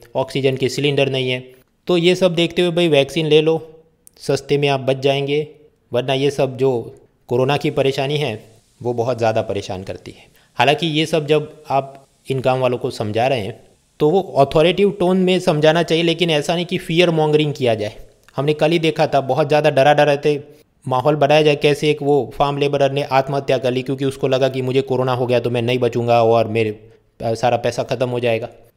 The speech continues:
तो उन्हें समझाना चाहिए अथॉरिटिव टोन से, लेकिन डर खौफ हो जाए इतना भी ज़्यादा डराना नहीं चाहिए। तीसरा, हो सकता है ये सब गांव वाले और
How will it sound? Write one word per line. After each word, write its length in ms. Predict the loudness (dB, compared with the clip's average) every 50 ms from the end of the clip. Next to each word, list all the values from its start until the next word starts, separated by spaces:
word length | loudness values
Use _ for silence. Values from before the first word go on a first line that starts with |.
| _ _ _ -4
तो 80 | -4
उन्हें 540 | -2 0 0 0 0 -2 -4 -6 -14 -16 -10
समझाना 500 | -2 -2 0 0 2 2 2 2 2 0
चाहिए 340 | 0 0 0 0 0 -2 -2 0
अथॉरिटिव 460 | 0 0 2 2 0 0 0 0 -2 -2
टोन 200 | -2 -4 -4 -4
से, 140 | -2 -2
लेकिन 440 | 0 0 0 0 -2 -4 -4 -6 -12 -20 -20 -20 _ _ -8 -2
डर 260 | 2 2 2 2 0 -8 -16 -20 -20 _ _ _ _ -8
खौफ 380 | -2 0 0 0 0 -2 -4 -4
हो 60 | 0
जाए 260 | 0 0 -2 -2 -6 -20 -20 _ _ _ -6
इतना 260 | -6 -4 0 0 0
भी 100 | 0 0
ज़्यादा 280 | 2 2 2 4 4 2
डराना 320 | 2 2 0 0 0 -2
नहीं 160 | -4 -6 -6
चाहिए। 320 | -8 -8 -14 -14 -14 -16 -18 _ _ _ _ _ -8
तीसरा, 340 | -8 -6 -4 -2 -4 -4 -4 -8 -20 -20 -20 _ _ -12 _ 0
हो 100 | 0 2
सकता 280 | 2 2 0 0 0
है 80 | 0 0
ये 100 | 0 0
सब 180 | 0 -2 -2 0
गांव 220 | 0 0 2 2
वाले 260 | 2 2 4 4 2
और 460 | 2 4 2 2 0 -2 -6 -18 -20